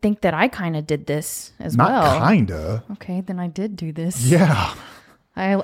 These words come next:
Speaker 1: isolated myself a lot. I mean, there were a lot of reasons that I isolated myself, but one of them was because I, I, I didn't wanna face the reality of our situation.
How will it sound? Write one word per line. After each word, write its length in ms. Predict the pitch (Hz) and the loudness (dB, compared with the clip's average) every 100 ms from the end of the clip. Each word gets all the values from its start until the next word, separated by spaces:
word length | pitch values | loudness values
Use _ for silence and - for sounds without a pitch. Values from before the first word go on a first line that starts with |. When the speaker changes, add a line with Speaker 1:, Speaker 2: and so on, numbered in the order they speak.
| 226 | 4
Speaker 1:
isolated 520 | 208 - 202 196 175 | 2 4 2 4 2
myself 380 | 180 - 180 170 | 0 0 0 0
a 40 | |
lot. 400 | 151 160 151 139 | -2 0 0 -2
I 80 | - | -2
mean, 160 | 190 214 | 2 4
there 80 | 247 | 4
were 120 | 214 | 4
a 40 | |
lot 200 | 185 185 | 4 4
of 80 | 175 | 4
reasons 400 | 165 165 156 151 | 2 2 2 -2
that 100 | 147 | -2
I 200 | 147 139 | -2 0
isolated 360 | 160 - 151 143 | 0 0 -4 -2
myself, 360 | 143 - 151 | -4 -2 -2
but 100 | - | 0
one 180 | 160 180 | 2 2
of 120 | 175 | 2
them 200 | 160 165 | 2 0
was 460 | 160 165 156 151 151 | 2 4 4 4 0
because 360 | - 160 165 151 | -6 0 0 2
I, 280 | 170 165 151 - | 2 2 -2 -6
I, 360 | 160 151 147 143 - _ _ _ | -2 0 0 -2 -10 _ _ _
I 100 | 160 | -2
didn't 500 | 160 175 175 175 - | 0 4 4 4 0
wanna 220 | 160 165 156 | 0 0 0
face 260 | 160 156 | 0 0
the 100 | - | -2
reality 560 | 151 147 139 143 143 139 | -2 0 2 2 0 -2
of 560 | - 147 143 147 - - | 0 0 0 -4 -10 -6
our 240 | 147 139 | -2 -2
situation. 840 | 139 127 - 143 135 151 - - - | -2 -4 -4 -2 -2 -2 -6 -8 -10